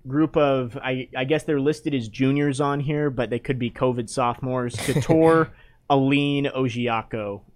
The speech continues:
Speaker 1: I think Couture and Aline, it was like you saw flashes, like, like Naheem Aline in the N C A A tournament last year.
Speaker 2: Oh, yeah.
Speaker 1: Unbelievable. Hit the shot to send it to overtime.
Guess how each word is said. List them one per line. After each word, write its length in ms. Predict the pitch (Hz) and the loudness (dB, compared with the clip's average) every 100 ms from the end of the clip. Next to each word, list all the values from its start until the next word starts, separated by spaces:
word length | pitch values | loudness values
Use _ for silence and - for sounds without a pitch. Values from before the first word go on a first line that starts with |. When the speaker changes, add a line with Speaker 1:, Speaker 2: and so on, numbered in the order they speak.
| - | -6
Speaker 1:
I 120 | 127 | -4
think 380 | 165 170 - - | 0 0 -2 -2
Couture 420 | 175 135 170 220 | 0 2 4 6
and 80 | 240 | 6
Aline, 380 | 190 165 175 160 | 6 6 4 0
it 80 | 135 | 0
was 160 | 143 131 | -2 0
like 260 | 135 127 | 0 0
you 120 | 151 135 | -4 -2
saw 240 | - 143 | 0 -2
flashes, 500 | - 151 135 131 131 | -2 -4 -4 -8 -10
like, 240 | 127 - _ - | -12 -12 _ -6
like 200 | 147 147 | -4 -2
Naheem 260 | 160 220 | 0 2
Aline 340 | 202 175 180 170 | 4 2 2 2
in 80 | 143 | 0
the 120 | 147 | 0
N 100 | 147 | 0
C 140 | 151 | 2
A 100 | 123 | 2
A 40 | 120 | 0
tournament 400 | 135 120 113 107 | -6 -6 -8 -8
last 340 | 107 101 - | -8 -10 -8
year. 280 | 127 113 110 | -6 -6 -6
Speaker 2:
Oh, 120 | 92 87 | -8 -8
yeah. 160 | 85 165 | 0 4
Speaker 1:
Unbelievable. 760 | 185 160 147 147 127 120 110 | 4 4 2 2 0 -4 -4
Hit 160 | 123 143 | -4 -4
the 280 | 143 127 123 | -2 -2 -4
shot 320 | - 160 139 135 | -2 0 0 0
to 60 | |
send 220 | - 143 | -6 -4
it 80 | 127 | -4
to 100 | - | -6
overtime. 640 | 135 127 127 - 127 123 | -4 -4 -4 -6 -4 -6